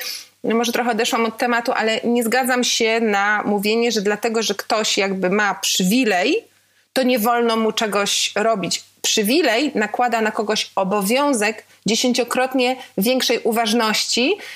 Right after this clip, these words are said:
i odrzucenia takiego apriorycznego założenia, że ty coś wiesz, które się przez lata z przywilejem łączyło. Ale nie znaczy to, że nie wolno robić czegoś, bo jeśli teraz nagle wszyscy, którzy mają przywilej, czyli też łatwiejszy dostęp,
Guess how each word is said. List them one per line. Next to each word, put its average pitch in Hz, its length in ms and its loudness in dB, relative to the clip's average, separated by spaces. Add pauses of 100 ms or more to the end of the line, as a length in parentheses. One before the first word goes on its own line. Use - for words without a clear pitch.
(220)
i 254 140 -2
odrzucenia 240 1000 2 (120)
takiego 226 340 0
apriorycznego 240 760 0
założenia, 240 540 2
że 220 100 0
ty 269 440 0
coś 226 220 0
wiesz, 208 340 2
które 202 240 -2
się 196 100 -2
przez 202 200 -2
lata 214 240 -2
z - 60 -8
przywilejem 190 640 0 (240)
łączyło. 196 560 0 (380)
Ale 220 220 2
nie 262 160 2
znaczy 302 280 0
to, 269 120 0
że 240 120 0
nie 240 120 2
wolno 196 480 2
robić 180 280 -2
czegoś, 165 340 -2
bo 185 100 2
jeśli 240 340 0
teraz 254 320 0
nagle 208 300 0
wszyscy, 247 300 -2
którzy 220 260 -2
mają 202 300 0
przywilej, 220 760 0
czyli 208 200 0
też 220 360 -2
łatwiejszy 214 500 0
dostęp, 185 520 0